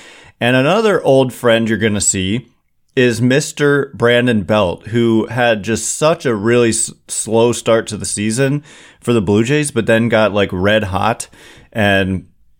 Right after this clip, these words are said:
so hot that they started chanting in the dugout, "M V P, M V P for Belt," when he would, like, come back in after doing something good. And he was injured, Brandon Belt,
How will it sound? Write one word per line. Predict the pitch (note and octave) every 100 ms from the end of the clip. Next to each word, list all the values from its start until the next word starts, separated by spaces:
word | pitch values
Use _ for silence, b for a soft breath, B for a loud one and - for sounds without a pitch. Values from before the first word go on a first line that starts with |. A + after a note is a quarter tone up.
| _ _ _ _ _ -
so | - C3+
hot | A#2 A#2+ A#2 A2
that | F#2+
they |
started | G#2 A#2+ A2+ F2+
chanting | - A#2 A2+ B2 A2+ G#2 - -
in | A#2
the | G#2
dugout, | G2 G#2 G2+ F#2+ -
"M | A2+ A#2
V | G#2+ G2
P, | - A2+ F#2+ E2 _
M | A2+ A#2 A2
V | A2
P | G2 A#2+ G#2+ E2
for | - G2
Belt," | A2 A2 F2+
when | G2 F#2+
he | G2+
would, | G2+
like, | G2 F#2+ -
come | A2 G2+
back | G2 F#2+
in | G#2 F#2+
after | F2+ -
doing | E2 F#2+ F#2
something | F#2+ F2 F2
good. | F#2 E2+ - B B B B B -
And | G#2+ G#2 G2+ G2+ -
he | B2+
was | B2 A2+
injured, | C#3 C#3+ D3+ C#3+ C#3
Brandon | - A#2 A#2
Belt, | A#2 A#2 A2+ -